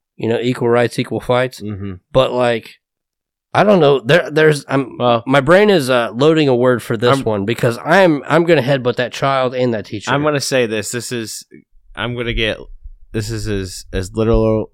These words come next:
Speaker 2: as I'm willing to get, and it's gonna be enigm-, enigmatic.
Speaker 1: Yeah.
Speaker 2: But, um,
Speaker 1: That should be the
Speaker 2: this is
Speaker 1: name
Speaker 2: what
Speaker 1: of
Speaker 2: I'll
Speaker 1: your
Speaker 2: say,
Speaker 1: next
Speaker 2: but I think,
Speaker 1: mixtape.
Speaker 2: but I think you'll understand when I say this, is that, uh, God sends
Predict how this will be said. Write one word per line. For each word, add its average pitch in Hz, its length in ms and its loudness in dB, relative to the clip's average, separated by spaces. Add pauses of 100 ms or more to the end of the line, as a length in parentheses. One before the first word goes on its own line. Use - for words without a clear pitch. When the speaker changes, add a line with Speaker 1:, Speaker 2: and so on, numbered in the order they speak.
(340)
Speaker 2:
as 95 200 -6
I'm 90 180 -6
willing 104 220 -4
to 101 80 -6
get, 104 360 -4
and 87 100 -10
it's 87 120 -14
gonna 101 180 -6
be 98 160 -6
enigm-, 98 420 -6 (160)
enigmatic. 104 880 -4 (200)
Speaker 1:
Yeah. 110 320 -2 (240)
Speaker 2:
But, 104 260 -4
um, 85 340 -6 (640)
Speaker 1:
That - 120 -8
should - 120 -10
be 117 60 0
the 92 80 -2
Speaker 2:
this 92 60 -2
is 90 100 0
Speaker 1:
name - 60 0
Speaker 2:
what 139 80 6
Speaker 1:
of - 20 6
Speaker 2:
I'll 123 60 4
Speaker 1:
your - 80 4
Speaker 2:
say, 135 100 6
Speaker 1:
next 131 120 2
Speaker 2:
but 131 120 2
I 131 240 2
think, 151 160 2
Speaker 1:
mixtape. 92 260 -2
Speaker 2:
but 131 100 0
I 120 100 2
think 160 440 -2 (560)
you'll 117 320 0
understand 110 720 -4 (360)
when 101 140 -8
I 87 120 -6
say 107 260 -4
this, 92 380 -8 (580)
is 104 220 -10
that, 101 320 0
uh, 87 260 -4 (2000)
God 151 340 2
sends 123 800 -6